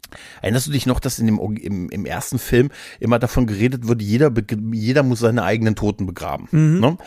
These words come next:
Speaker 2: Ja.
Speaker 1: Das wurde ja gefasst in der Regel mit einem Verwandten, ne? Ist ein Verwandter gestorben, dann ist das irgendwie
Speaker 2: Mhm.
Speaker 1: mein Toter und so.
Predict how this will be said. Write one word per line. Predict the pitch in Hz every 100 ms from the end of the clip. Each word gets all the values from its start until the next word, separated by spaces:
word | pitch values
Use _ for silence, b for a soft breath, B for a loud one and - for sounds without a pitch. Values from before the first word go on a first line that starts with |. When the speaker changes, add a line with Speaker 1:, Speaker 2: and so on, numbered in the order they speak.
| B
Speaker 2:
Ja. | 147
Speaker 1:
Das | 135
wurde | 104 123 123
ja |
gefasst | 104 101 123 143 -
in | 120
der | 113
Regel | 101 123 117
mit | 110 -
einem | 95 101
Verwandten, | - 98 95 101 95
ne? | 101
Ist | 98
ein | 90
Verwandter | 87 101 110 98
gestorben, | 101 - 98 98
dann |
ist | 80
das | -
irgendwie | 131 131 117
Speaker 2:
Mhm. |
Speaker 1:
mein | 92 101
Toter | 95 92 85 -
und | 67
so. | 65